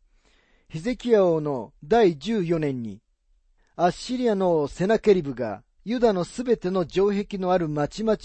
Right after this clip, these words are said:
を攻めて、これを取った。イザヤはウジヤ王が死んだ時に預言のミニストリーを始めました。そして彼は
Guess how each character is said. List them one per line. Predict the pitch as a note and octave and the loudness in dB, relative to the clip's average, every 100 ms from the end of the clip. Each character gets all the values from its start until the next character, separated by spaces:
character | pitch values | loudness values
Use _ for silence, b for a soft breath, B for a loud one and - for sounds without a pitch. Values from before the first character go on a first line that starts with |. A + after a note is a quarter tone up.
| G3 E3+ | -4 -2
を | |
攻 | - F3+ | 0 0
め | C#3+ | -2
て、 | B2 G2+ - b b | -8 -10 -14 b b
こ | - F#3+ | -2 6
れ | A3 | 6
を | F3+ | 6
取 | F3 | -2
っ | - | -6
た。 | - F#2 _ _ _ _ _ _ _ _ _ _ _ _ _ _ _ _ _ _ _ | -16 -20 _ _ _ _ _ _ _ _ _ _ _ _ _ _ _ _ _ _ _
イ | G#3+ | -4
ザ | G3 E3+ | 2 2
ヤ | D#3+ | 4
は | D#3+ D#3+ | 4 4
ウ | D#3+ D3 | 0 -4
ジ | A3 | 2
ヤ | C4 | 6
王 | B3 A3+ | 6 4
が | F3+ D3+ | 2 0
死 | - G#3 | -2 -2
ん | |
だ | F#3+ | -2
時 | F3+ E3 E3 | -2 -6 -4
に | F3+ E3+ C#3 | -6 -6 -4
預 | D3+ E3 | -4 0
言 | A#3+ A#3+ | 0 2
の | A3+ | 0
ミ | A3 A#3+ | 0 0
ニ | G3 | -2
ス | - | -4
ト | F3+ | -6
リ | F3+ | -2
ー | G3+ | 0
を | E3+ | 0
始 | C#3+ B2 | -2 -8
め | A2 F2 | -12 -12
ま | |
し | - | -16
た。 | - _ _ _ _ _ _ b b b | -20 _ _ _ _ _ _ b b b
そ | - | -12
し | F3 | -6
て | F#3+ | 0
彼 | G#3+ G3 | 2 2
は | D3 A#2+ F#2+ | 2 -2 -4